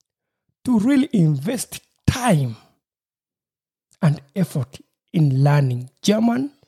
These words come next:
to overcome certain challenges and also to make the most of your experiences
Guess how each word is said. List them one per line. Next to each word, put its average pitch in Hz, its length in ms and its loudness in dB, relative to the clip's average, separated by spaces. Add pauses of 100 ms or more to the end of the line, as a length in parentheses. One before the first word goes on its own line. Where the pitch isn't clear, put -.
(220)
to 294 80 -8
overcome 170 720 0
certain 151 480 -6 (340)
challenges 139 840 0 (500)
and 160 160 2
also 196 220 -2
to 202 140 -4
make - 600 -4
the 175 120 0
most 185 960 -2 (840)
of 180 300 0
your 160 320 2
experiences 151 1160 -4